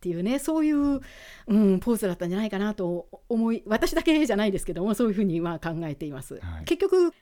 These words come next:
Speaker 1: 五月二十日の夜に、えー、ネタニヤフが、えー、停戦を決めるんですが、それはドイツが仲介したからではなくて、エジプトが仲介したんですね。
Speaker 2: うん。
Speaker 1: で、結局、両者で停戦に、あの、まあ、同意して、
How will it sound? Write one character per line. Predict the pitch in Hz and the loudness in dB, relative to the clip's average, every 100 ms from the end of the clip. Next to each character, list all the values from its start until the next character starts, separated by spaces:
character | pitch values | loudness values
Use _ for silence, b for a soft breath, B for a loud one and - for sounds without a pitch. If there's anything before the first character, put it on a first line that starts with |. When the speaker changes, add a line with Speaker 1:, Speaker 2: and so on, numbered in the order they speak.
| _ | _
Speaker 1:
五 | 226 | -6
月 | 330 339 - 240 | -2 -2 -2 -4
二 | 208 226 | -4 -6
十 | - | -8
日 | - 269 | -8 -4
の | 277 | -2
夜 | 294 311 | -2 -2
に、 | 262 320 269 - B B | 0 0 0 -4 B B
え | - 214 214 208 208 | -6 -4 -2 -2 0
ー、 | |
ネ | 208 | 0
タ | 214 | 0
ニ | 240 220 | 0 0
ヤ | 175 | -4
フ | 165 | -4
が、 | 196 185 165 | -4 -4 -4
え | 190 180 | -4 -4
ー、 | |
停 | 220 214 | -2 -2
戦 | 220 196 | 0 -2
を | |
決 | 196 202 | -2 -4
め | 180 | -4
る | 180 | -4
ん | 160 | -8
で | 151 | -8
す | 214 | -8
が、 | 240 | -4
そ | 359 | -2
れ | |
は | 370 359 349 B B | 0 0 -2 B B
ド | 254 | 2
イ | 370 | 2
ツ | - 240 | 4 0
が | |
仲 | - - 226 | 0 -4 -2
介 | 214 | -2
し | - | -2
た | 233 | -2
か | |
ら | 220 | -2
で | 196 | -2
は | 180 | -2
な | 180 | -4
く | - | -6
て、 | - | 0
エ | 254 | 0
ジ | 220 | 2
プ | 226 | -2
ト | 208 | -2
が | 190 | -2
仲 | 180 - 175 | -4 -6 -8
介 | 165 | -8
し | 156 | -8
た | 143 | -6
ん | |
で | - | -6
す | - | -6
ね。 | - b b b b | -10 b b b b
Speaker 2:
う | |
ん。 | 95 | -2
Speaker 1:
で、 | 392 | 0
結 | 381 - | 0 0
局、 | 349 311 294 - | 2 2 2 0
両 | 233 247 | 4 4
者 | 233 160 | 2 -2
で | 240 | 0
停 | 254 208 196 | 0 0 -2
戦 | 202 185 | -4 -2
に、 | 196 226 - | -2 -2 -4
あ | - | -6
の、 | 180 165 | -4 -4
ま | 170 | -4
あ、 | |
同 | 170 165 | -2 -4
意 | 156 | -6
し | - | -6
て、 | 349 269 | -2 -2